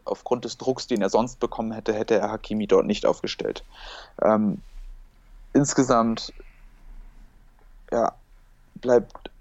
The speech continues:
nur ein negativer Nachgeschmack übrig und, ähm, ich kann absolut nichts Positives in diesem Spiel sagen und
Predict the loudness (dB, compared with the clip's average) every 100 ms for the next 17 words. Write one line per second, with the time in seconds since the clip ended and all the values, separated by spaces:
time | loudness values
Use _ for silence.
0 | -18 -6 2 4 6 6 6 4 0 2
1 | 0 -2 -4 -4 -4 -6 -6 -6 -6 -10
2 | -12 -12 -8 -6 -6 -8 -12 -20 -20 -18
3 | -16 -8 -2 -2 2 2 2 -4 -18 0
4 | 0 2 -2 -2 -4 -2 0 0 -2 -6
5 | -4 -6 -4 -4 -4 2 4 6 8 6
6 | 6 2 -4